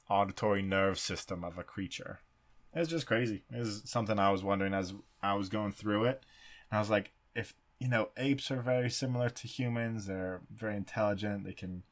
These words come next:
communicate, sign language, all that stuff. We use mice and rats for genetic testing and sometimes goats and sheep as well.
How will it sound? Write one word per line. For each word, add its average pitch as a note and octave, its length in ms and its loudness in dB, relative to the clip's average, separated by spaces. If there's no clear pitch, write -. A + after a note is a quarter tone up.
communicate, A2 720 -2
sign G2+ 280 0
language, G2 280 -2
all G2 100 -2
that G2 160 -4
stuff. F#2+ 440 -6
We A2 120 0
use A2 240 0
mice G#2+ 360 4
and G#2 140 -2
rats G2 380 2
for G2+ 220 -4
genetic G2 520 -4
testing G2 520 -4
and F2+ 180 -6
sometimes F#2+ 400 -6
goats F#2+ 300 -4
and G2+ 80 -4
sheep G2 240 -4
as F2+ 140 -6
well. F2+ 380 -2